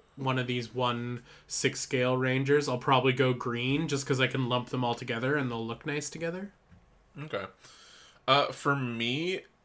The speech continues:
Speaker 2: it's mostly 'cause, like, all my Figuarts Rangers are reds, and I still have the, the red Ranger helmet and the, the Pew Pew, whereas, um, like, I got rid of the Green Ranger helmet a while back, and I got rid of the Dragon Dagger.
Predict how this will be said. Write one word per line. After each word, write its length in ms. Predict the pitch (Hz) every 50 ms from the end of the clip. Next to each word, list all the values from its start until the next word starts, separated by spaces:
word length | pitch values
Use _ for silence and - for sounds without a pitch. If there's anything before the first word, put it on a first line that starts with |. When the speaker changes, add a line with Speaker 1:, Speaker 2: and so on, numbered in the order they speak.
| _ _ -
Speaker 2:
it's 220 | 143 131 - -
mostly 340 | 135 120 117 117 123 143 139
'cause, 240 | - - 135 113 110
like, 400 | 113 110 107 107 104 - - - _
all 140 | 113 110 113
my 160 | 117 117 117 113
Figuarts 800 | 110 - - - - 117 107 104 104 107 104 104 104 104 - -
Rangers 360 | 104 98 95 95 101 101 95 101
are 80 | 95
reds, 600 | 92 92 95 101 117 127 147 160 - - - - _ _ _ _ _ _ _ _ _ _ _ _ _ _ _ _ -
and 640 | 107 107 107 107 104 104 101 101 101 104 101 98 - -
I 240 | - 98 98 95 95 95
still 300 | - - - 117 104 104
have 380 | 110 104 104 104 98 98 98
the, 340 | 104 98 95 95 92 95 95 95
the 80 | 98
red 360 | 95 98 101 98 98 98 104 -
Ranger 340 | - 101 98 95 92 98 101
helmet 500 | 110 120 123 127 127 127 123 123 - - _ _ _
and 560 | 104 98 95 98 95 95 95 95 95 95 95 - -
the, 260 | 95 98 95 95 95 92
the 80 | 95
Pew 240 | 90 - - 120 117
Pew, 480 | 120 - 131 127 127 127 127 131 131 131 _ _ _ - - - - - _ _ _ _ _ _ _ _
whereas, 720 | 117 107 107 104 104 101 98 98 98 95 95 90 87 -
um, 580 | - 90 92 90 90 87 87 87 87 87 87 - _ _ _ _ _ _ _
like, 160 | - 98 - 101
I 80 | 98
got 180 | 95 101 98 80
rid 120 | 107 104
of 40 | 101
the 60 | 101
Green 220 | 95 95 95 98 98
Ranger 260 | 98 98 92 98 92
helmet 300 | 98 101 98 98 98 - -
a 80 | 92 92
while 280 | 92 92 92 92 95
back, 420 | 95 95 92 95 95 95 - - -
and 120 | 107 101
I 40 | 98
got 140 | 92 92 92
rid 120 | 95 95 92
of 60 | 95
the 60 | 98
Dragon 300 | 95 95 95 87 95 95
Dagger. 560 | 92 92 92 92 92 95 95 95 95 98 -